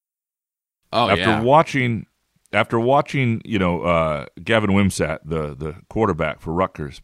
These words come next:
Speaker 2: play, Michigan State's defense, I think, is good enough. You put a couple spies on this guy, and you make him beat you with his arm, and he's gonna turn the ball over. And that, you just have to be ready for him to run.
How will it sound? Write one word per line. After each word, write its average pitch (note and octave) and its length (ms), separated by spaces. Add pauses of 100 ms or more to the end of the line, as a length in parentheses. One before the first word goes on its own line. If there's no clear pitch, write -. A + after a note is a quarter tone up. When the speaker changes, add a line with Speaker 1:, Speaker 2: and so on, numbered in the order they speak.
(180)
Speaker 2:
play, D#2 400 (680)
Michigan E3 360
State's C#3 280
defense, F2+ 880
I G2 140
think, C3 200
is F#2 120
good G#2+ 200
enough. F#2 560 (720)
You A#2+ 120
put E3 160
a - 40
couple A#2 260
spies B2 400
on D3 140
this C#3 140
guy, C#3+ 360 (100)
and F#2+ 160
you A#2 100
make C3+ 220
him A#2 160
beat B2 240
you C3+ 60
with A2+ 100
his G2+ 140
arm, C3 380 (220)
and G2 160
he's B2+ 160
gonna A#2+ 180
turn A#2+ 200
the G2+ 80
ball F2+ 260
over. D#2 260 (880)
And F2+ 400
that, A#2 200
you A2 140
just B2 160
have B2+ 160
to A#2 60
be G#2+ 120
ready A2+ 300
for G2+ 220
him G#2+ 200
to G#2 160
run. E2+ 380